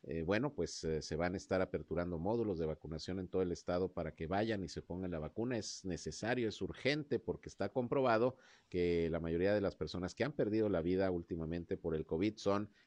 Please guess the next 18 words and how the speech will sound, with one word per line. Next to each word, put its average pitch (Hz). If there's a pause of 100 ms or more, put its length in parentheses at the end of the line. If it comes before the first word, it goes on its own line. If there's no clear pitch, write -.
quienes 98
no 90
habían 85
recibido 85 (300)
ninguna 85
dosis 82
de 82
la 82
vacuna. 135 (220)
Y 92
dijo 101
que 90
ya 104
se 104
espera 101
que -
para 76
la 73